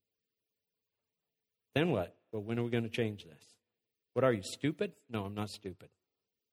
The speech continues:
"So when are we gonna change this? God, help me." Is the end result good? Number eight,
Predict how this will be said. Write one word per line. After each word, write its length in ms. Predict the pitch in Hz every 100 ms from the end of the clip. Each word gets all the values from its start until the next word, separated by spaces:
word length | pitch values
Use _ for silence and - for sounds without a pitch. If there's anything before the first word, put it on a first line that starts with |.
| _ _
"So 120 | 123 104 104
when 160 | 104 107
are 40 |
we 120 | 107 123
gonna 100 | 117
change 320 | 165 175 98
this? 160 | 82 - _ _ _
God, 220 | 120 110
help 280 | 120 131 92
me." 180 | 85 _ _ _ _ _ _ _ _
Is 180 | 135 113
the 160 | 120
end 200 | 123 156
result 360 | 160 139 143 123
good? 300 | 120 95 85 _ _ _ _ _ _ _ _ _ _ _
Number 220 | 160 156 151
eight, 280 | 185 -